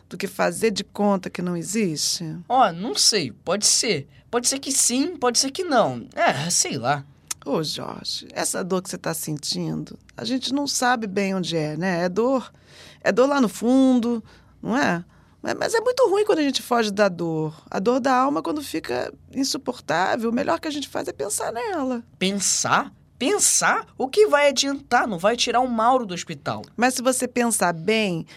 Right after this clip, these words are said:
Speaker 1: vai se dar conta de que os médicos farão o que for necessário. Você não pode curar seu amigo, Jorge. Isso é muito duro de aguentar. Olha, mas talvez você encontre, através do pensamento, alguma forma de ajudar.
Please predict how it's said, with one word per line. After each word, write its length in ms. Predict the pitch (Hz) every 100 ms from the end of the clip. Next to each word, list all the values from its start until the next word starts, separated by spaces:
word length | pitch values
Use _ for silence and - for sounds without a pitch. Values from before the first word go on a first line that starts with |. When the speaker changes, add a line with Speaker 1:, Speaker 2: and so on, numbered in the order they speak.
| -
Speaker 1:
vai 180 | - 226
se 120 | 220
dar 120 | 202
conta 300 | 196 185 185
de 100 | 185
que 80 | -
os 140 | 202 180
médicos 500 | 180 175 175 - -
farão 280 | 226 220
o 40 | 226
que 60 |
for 220 | - 240 233
necessário. 840 | 247 262 - - 247 233 208 156 - - - -
Você 120 | 294
não 120 | 339
pode 260 | 403 370 269
curar 260 | 233 202
seu 200 | 202 208
amigo, 420 | 190 185 170 165
Jorge. 800 | 160 175 165 156 147 147 - 175 -
Isso 240 | - 277 -
é 20 |
muito 220 | 359 403 233
duro 260 | 208 185
de 80 | 180
aguentar. 560 | 170 170 - 165 147 - - - - -
Olha, 220 | 196 170 160
mas 160 | 170
talvez 680 | - 220 185 175 170 160 -
você 280 | 185 185 202
encontre, 640 | 196 - 170 165 156 196 -
através 440 | 247 240 202 190
do 80 | 202
pensamento, 1160 | - 190 190 - 208 202 175 165 160 - 175 180 - -
alguma 340 | - 214 240 285
forma 380 | - 277 269 254
de 80 |
ajudar. 480 | 254 247 226 180 165